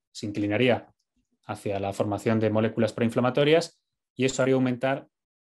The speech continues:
el riesgo de aparición de enfermedades inflamatorias cutáneas. Según diferentes estudios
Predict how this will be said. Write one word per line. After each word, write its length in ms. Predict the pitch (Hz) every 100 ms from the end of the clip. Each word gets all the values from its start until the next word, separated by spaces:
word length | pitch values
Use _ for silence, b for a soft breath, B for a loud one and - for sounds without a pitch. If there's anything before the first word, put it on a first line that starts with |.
| -
el 120 | 98
riesgo 380 | 123 135 131 147
de 60 |
aparición 320 | 117 107 - 117
de 80 |
enfermedades 420 | 117 113 110 110 113
inflamatorias 560 | 113 107 107 113 110
cutáneas. 600 | - 98 90 - _ _ _ _ _ b b b b b _ _ _
Según 300 | - 113 135
diferentes 480 | 156 151 147 143 135
estudios 720 | 131 139 131 131 127 - -